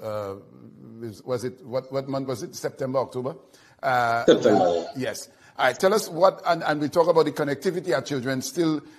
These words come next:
Speaker 1: uh, uh, having issues with, uh, connectivity? Where are we with that situation presently?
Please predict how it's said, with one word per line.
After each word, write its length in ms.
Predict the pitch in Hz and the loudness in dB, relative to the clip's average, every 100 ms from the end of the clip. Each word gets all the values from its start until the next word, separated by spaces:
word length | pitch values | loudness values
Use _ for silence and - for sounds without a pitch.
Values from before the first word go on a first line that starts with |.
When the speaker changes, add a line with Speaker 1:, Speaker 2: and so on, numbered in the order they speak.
| - | -6
Speaker 1:
uh, 340 | 143 135 123 120 120 135 | 2 4 4 2 -4 -2
uh, 140 | 123 | 2
having 320 | 120 131 135 | 2 0 -2
issues 480 | 151 - 165 170 127 | -4 -4 -2 -2 0
with, 260 | 127 - - | -4 -4 -6
uh, 400 | 120 113 104 98 | -2 0 -2 -6
connectivity? 800 | - 127 127 151 147 135 151 147 - - - | -4 -4 -4 -6 -6 -2 -2 -2 -8 -20 -12
Where 260 | 120 175 | 0 6
are 80 | 165 | 6
we 160 | 151 151 | 6 2
with 160 | 143 | 2
that 240 | 127 131 123 | 4 2 2
situation 540 | 127 113 120 107 123 | -8 -8 -8 -8 -8
presently? 420 | 123 107 101 101 | -6 -8 -10 -16